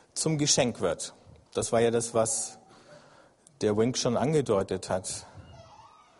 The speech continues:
Der Feind, und manchmal ist es nur der Feind, bringt mich zu Einsichten, die mir meine Freunde gern erspart hätten. Also meine Freunde sagen mir nicht alles knallhart ins Gesicht, was ich falsch mache.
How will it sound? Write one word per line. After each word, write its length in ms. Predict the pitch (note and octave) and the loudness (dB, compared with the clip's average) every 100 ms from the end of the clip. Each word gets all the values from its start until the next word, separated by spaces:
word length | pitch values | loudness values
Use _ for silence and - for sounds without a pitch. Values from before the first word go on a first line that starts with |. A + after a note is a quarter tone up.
| _ _ _ _ _ _ | _ _ _ _ _ _
Der 140 | B2+ | 0
Feind, 340 | C3 D3+ E3+ A3 | 2 4 4 2
und 140 | E3 | 2
manchmal 340 | D3+ F3+ F#3 E3+ | 0 2 2 2
ist 140 | D#3 | 0
es 100 | D3+ | -2
nur 180 | F3 A#3+ | 2 4
der 160 | F3 | 4
Feind, 560 | C3+ C3+ B2+ F#3+ - - - - - - _ - | 2 2 2 2 -2 -12 -20 -20 -20 -20 _ 0
bringt 320 | C#3 F#3 G3+ | 2 2 2
mich 240 | F3+ F#3 | 0 2
zu 140 | - D3 | 2 4
Einsichten, 720 | C3+ E3 F#3 - F3+ E3+ C#3 | 4 4 2 2 -2 -2 -4
die 120 | D#3+ | 0
mir 140 | E3 E3 | 2 8
meine 200 | D3+ D3+ | 8 6
Freunde 360 | - D3 D#3 | 2 2 2
gern 160 | D3 C#3+ | 2 2
erspart 420 | B2+ - D3+ D#3+ | 0 2 2 2
hätten. 260 | C#3 - F#2 - - - - - - - _ - _ - - | -2 -6 -12 -16 -20 -20 -20 -20 -20 -20 _ -20 _ -20 -4
Also 300 | C#3+ D3 C#3+ | 0 0 -2
meine 260 | D3 E3 E3+ | 2 2 2
Freunde 380 | - D3 G3 F#3 | 4 4 4 4
sagen 380 | F3+ E3+ F3 D#3+ | 6 6 6 2
mir 100 | E3 | 2
nicht 240 | G#3+ - | 2 2
alles 300 | C#3+ F3 - | 2 2 -2
knallhart 600 | - F3+ G#3 G3+ E3 D#3+ | 0 4 6 6 6 4
ins 300 | D#3 E3 - | 0 -6 -4
Gesicht, 400 | D#3 C#3 G3 - | -4 0 -2 -2
was 160 | D#3+ D3+ | -4 -4
ich 100 | - | 0
falsch 280 | E3+ F#3+ | 0 2
mache. 260 | D3 B2 - | 0 -4 -4